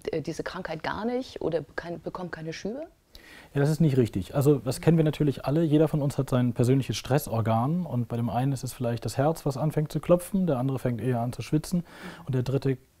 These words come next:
Speaker 2: hat eher Durchfall. Wenn wir jetzt einen entzündeten Darm haben als Grundkrankheit, dann sind wir auch stresssensibel mit diesem Organ. Ähm, es gibt keine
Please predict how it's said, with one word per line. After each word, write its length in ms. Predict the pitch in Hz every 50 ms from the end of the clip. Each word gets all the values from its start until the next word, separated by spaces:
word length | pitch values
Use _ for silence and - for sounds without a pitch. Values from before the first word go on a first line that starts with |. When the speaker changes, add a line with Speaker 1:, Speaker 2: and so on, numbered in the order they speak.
| _ _ _
Speaker 2:
hat 200 | 120 123 120 -
eher 160 | 123 117 117
Durchfall. 560 | 110 107 110 104 - - 90 87 85 76 - - - - - - _ _ _
Wenn 140 | 113 123 123
wir 80 | 123
jetzt 180 | 127 139 135 -
einen 180 | - 131 127 120
entzündeten 460 | 117 - - 165 156 143 117 127 117
Darm 320 | 117 117 113 113 113 101
haben 300 | 123 139 160 175 160 120
als 180 | 101 110 - -
Grundkrankheit, 800 | - 139 156 185 185 - - 120 120 123 - - 139 143 135
dann 160 | 131 123 123 120
sind 160 | 139 147 -
wir 120 | 135 -
auch 120 | 123 120 -
stresssensibel 640 | - - 131 123 - - 120 113 107 120 123 120 110
mit 140 | 110 107 110
diesem 220 | 120 110 107 107
Organ. 540 | 95 98 98 92 95 90 85 78 76 78 82 - - - - - - - - - _ _ -
Ähm, 400 | 123 117 117 120 120 120 123 113 - -
es 160 | - - -
gibt 260 | - 143 - - -
keine 540 | - - 123 127 151 175 180 185 185 175 -